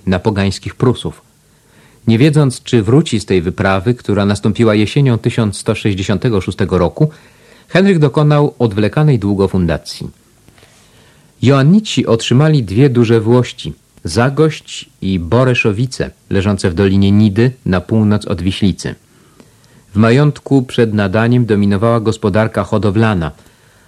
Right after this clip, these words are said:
ale w chwili przekazywania włości Joannitom Henryk sprowadził do Zagości dziesiątników, którzy mieszkali niegdyś w pobliskim Chrobrzu. Potem przeniesieni byli przez Bolesława Kędzierzawego na Kujawy,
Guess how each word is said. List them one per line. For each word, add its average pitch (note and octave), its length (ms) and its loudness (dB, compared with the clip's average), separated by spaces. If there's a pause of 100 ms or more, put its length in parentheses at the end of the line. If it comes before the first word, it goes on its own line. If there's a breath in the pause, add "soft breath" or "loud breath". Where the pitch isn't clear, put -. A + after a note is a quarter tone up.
(120)
ale G3 280 2
w G3 80 -8
chwili E3+ 320 -2
przekazywania C3 680 0
włości A2 400 0
Joannitom F#2+ 640 0 (300 loud breath)
Henryk D3+ 420 0
sprowadził A#2 520 0
do G#2+ 120 2
Zagości G2+ 540 -2
dziesiątników, A#2+ 920 -2 (520 loud breath)
którzy A2 440 0
mieszkali A2+ 560 2
niegdyś A2 640 -2
w - 60 -20
pobliskim G#2+ 800 0 (380 soft breath)
Chrobrzu. G2 640 0 (640 soft breath)
Potem B2+ 300 0
przeniesieni A2 520 0
byli G#2 180 0
przez G#2 180 -2
Bolesława G#2+ 460 0
Kędzierzawego G#2 580 -2
na G2+ 120 0
Kujawy, A2 540 0